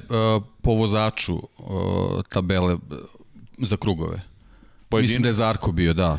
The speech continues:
Speaker 2: Zarkov.
Speaker 1: Da. E, vi-, mislim da je kod Zarka najveći problem bio ovaj početak trke do, do sedmog kruga, da kažemo do osmog kruga. Mislim da ovo nije planirao.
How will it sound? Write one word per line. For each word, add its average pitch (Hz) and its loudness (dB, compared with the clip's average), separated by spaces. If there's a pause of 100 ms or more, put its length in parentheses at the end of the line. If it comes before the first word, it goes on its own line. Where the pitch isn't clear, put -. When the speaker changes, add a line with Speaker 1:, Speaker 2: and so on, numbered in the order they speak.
(100)
Speaker 2:
Zarkov. 110 0
Speaker 1:
Da. 98 0
E, 101 4
vi-, 110 2
mislim 127 2
da 127 2
je 123 2 (320)
kod 110 -2
Zarka 120 0
najveći 120 2
problem 117 2
bio 113 4
ovaj 113 4
početak 110 0
trke 104 -2
do, 95 4
do 95 -2
sedmog 95 2
kruga, 92 2
da 92 2
kažemo 95 2
do 107 2
osmog 95 2
kruga. 117 2 (240)
Mislim 117 2
da 107 2
ovo 110 4
nije 104 4
planirao. 90 4